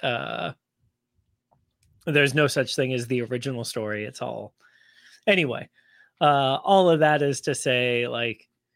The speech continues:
you can, to me, for me, I can find the same, eh, like, artistic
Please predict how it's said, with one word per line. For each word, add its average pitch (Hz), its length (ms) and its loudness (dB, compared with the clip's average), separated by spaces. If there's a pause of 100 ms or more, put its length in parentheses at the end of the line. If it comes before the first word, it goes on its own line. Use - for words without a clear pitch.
(480)
you 156 320 -2
can, 147 400 -2 (120)
to 175 140 0
me, 156 540 2 (440)
for 190 380 4
me, 131 440 -6 (100)
I 165 240 2
can 170 260 -4
find 135 420 -6
the 123 100 -4
same, 139 600 -4
eh, 135 260 -8 (260)
like, 123 260 -4
artistic 135 960 -4